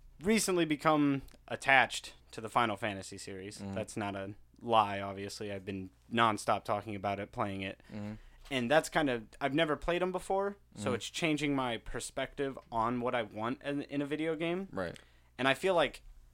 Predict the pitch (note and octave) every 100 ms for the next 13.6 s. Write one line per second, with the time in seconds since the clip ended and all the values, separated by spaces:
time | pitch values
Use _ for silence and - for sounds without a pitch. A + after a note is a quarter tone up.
0 | _ _ _ - - - A#2 A2+ C3+ D3
1 | - D#3+ D#3+ E3 D#3+ E3+ F3 D3+ D#3+ F3
2 | F3 - - C3+ C3 B2 - G#2+ G2+ F#2+
3 | - - - - _ - A#2 B2+ A2+ A2
4 | G#2+ - - - A#2 A2+ G#2+ F#2+ - -
5 | D#3+ E3 D#3+ D#3+ D#3 C3 C3 C3 - -
6 | - - - - - A2+ A#2+ - A2+ A#2
7 | C3 B2 A#2 B2+ A#2+ A2 C3 - A#2 A2+
8 | A2 G#2 A2 G#2+ G2 - A2+ G#2 G2+ -
9 | - _ D3 D3 C#3+ D#3 D#3+ D#3+ B2+ A#2+
10 | D3 E3+ E3 - E3+ D3+ C3 B2 A#2 A2
11 | A2+ C3+ D#3+ E3+ - - - _ _ _
12 | B2+ A#2+ G#2 C3+ B2+ - - C3 A#2 G#2+
13 | F#2+ - A#2 F#2+ -